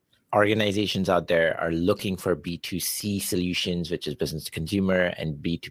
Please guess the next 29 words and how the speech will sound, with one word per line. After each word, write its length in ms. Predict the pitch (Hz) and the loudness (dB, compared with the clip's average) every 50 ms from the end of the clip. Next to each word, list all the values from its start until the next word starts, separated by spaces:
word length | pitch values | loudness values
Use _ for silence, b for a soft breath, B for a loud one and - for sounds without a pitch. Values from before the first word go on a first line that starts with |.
| - - | -10 -6
B 160 | 90 87 90 | -4 -2 -2
solutions. 800 | - - - 98 104 110 110 - - - 117 123 131 - - - B B B B B B B B B B B B B B | 0 0 2 2 2 2 2 2 0 0 0 -2 -2 -4 -8 -12 B B B B B B B B B B B B B B
So 420 | B - 117 104 98 98 - - - _ | B 6 8 8 8 8 6 2 -2 _
it, 160 | - - - - - 95 | -6 -6 -6 -4 -2 0
majority 340 | 98 98 107 107 110 107 107 | 2 4 6 6 6 6 4
of 120 | 98 87 | 4 4
the 40 | - | 0
time, 300 | - 101 101 98 98 95 | -2 -2 0 2 0 0
it's, 340 | 82 - - - - - - _ _ - | 0 -2 -2 -4 -4 -6 -10 _ _ -8
it's 200 | - - - - - | -8 -6 -4 -4 0
outward 380 | 120 104 92 - 117 101 90 - | 0 0 2 4 2 2 2 2
facing, 500 | - 104 98 98 - - 104 101 - - | 2 2 2 2 2 0 0 0 -2 -4
uh, 60 | - | -4
facing. 580 | - - 104 101 107 - 120 113 113 117 120 - _ _ - | 0 2 2 2 2 2 0 0 0 -2 -6 -8 _ _ -6
It's 320 | - 87 - - - - | -4 -4 -4 -2 0 2
like, 300 | 90 82 82 - _ _ - | 2 2 2 0 _ _ -14
how 280 | - - - 92 92 92 | -10 -4 0 2 4 4
do 100 | 92 98 | 4 4
they 260 | 82 98 92 92 87 | 4 4 4 2 2
come 240 | - - 101 85 90 | 0 -2 -2 -2 -2
up 100 | 87 - | -2 -4
with 100 | 90 - | -4 -6
solutions 520 | - - 82 85 85 - - 90 85 78 | -4 -2 -2 -2 -2 -2 -2 -2 -2 0
that 160 | 87 80 - | -2 -2 -2
can 140 | - 85 80 | -4 -6 -6
serve 340 | - - - 87 80 76 - | -4 -2 0 0 0 0 0
their 140 | 80 71 - - | -4 -6 -6 -6
customers? 720 | - - - - - - 107 120 135 151 180 - - - _ _ b b b b b b b b b b b b b b b - | -6 -6 -4 -4 -2 -2 0 0 2 0 0 -4 -6 -12 _ _ b b b b b b b b b b b b b b b -4
And 560 | - 95 92 90 90 90 90 90 87 87 | -2 -2 0 0 -2 -2 -2 -2 -2 -4